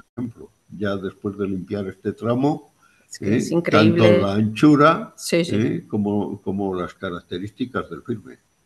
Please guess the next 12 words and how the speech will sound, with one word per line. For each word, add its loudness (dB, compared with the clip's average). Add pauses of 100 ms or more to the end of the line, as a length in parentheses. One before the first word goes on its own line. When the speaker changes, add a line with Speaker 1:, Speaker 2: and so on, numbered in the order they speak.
(320)
Speaker 2:
Bueno, -2 (160)
Speaker 1:
¿Eh? -10 (420)
Speaker 2:
y 0
ya 4
para 6
finalizar, 2
eh, 0
simplemente 0
mostrar 2
algunas -2
de -4
las, -2